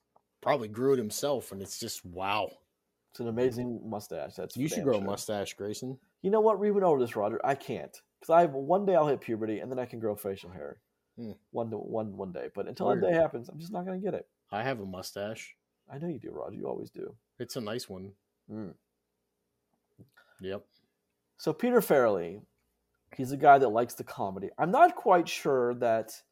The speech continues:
Speaker 2: the comedic angle, a comedic director would have been the right choice for this. However, what I just said blows out of the water because Todd Phillips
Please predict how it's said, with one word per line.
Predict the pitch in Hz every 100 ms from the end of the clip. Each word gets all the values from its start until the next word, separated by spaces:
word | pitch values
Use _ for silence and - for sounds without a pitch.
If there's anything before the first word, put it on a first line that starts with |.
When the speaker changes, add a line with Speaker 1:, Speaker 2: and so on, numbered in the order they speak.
| _ _ _ _ _ _ _
Speaker 2:
the | 127
comedic | - 139 131 139 139 -
angle, | 131 127 120
a | 139
comedic | - 143 147 127
director | - 113 120 139 180 180 202 185 _ _ _ _ _ -
would | 135
have | 139
been | 127 131
the | 123
right | 120 107
choice | - 127 113 107
for | -
this. | 85 73 -
However, | 127 123 117 113 117 117 _ _ _ _ _ _ _ _ _ -
what | 120 143
I | 147
just | 139 151
said | 165 151 131 120
blows | - 135 139
out | 127
of | 113
the |
water | 117 123 123
because | 110 101 113
Todd | - 139
Phillips | - 190 135 113 - -